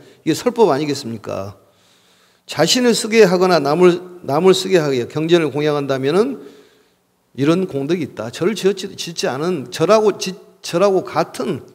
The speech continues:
절을 지어주는 것-, 것하고 같은 공덕이 있고, 승방을 지어주는 같은 공덕이 있다.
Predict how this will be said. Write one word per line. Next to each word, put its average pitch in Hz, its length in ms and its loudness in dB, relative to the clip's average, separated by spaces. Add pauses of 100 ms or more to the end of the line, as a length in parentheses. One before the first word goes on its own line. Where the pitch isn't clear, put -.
절을 147 260 -4
지어주는 143 440 -6
것-, 123 280 -8
것하고 131 280 -4
같은 175 600 -6 (420)
공덕이 143 380 0
있고, 135 220 -6
승방을 240 560 0
지어주는 156 520 -4
같은 131 320 -10
공덕이 135 320 -8
있다. - 380 -16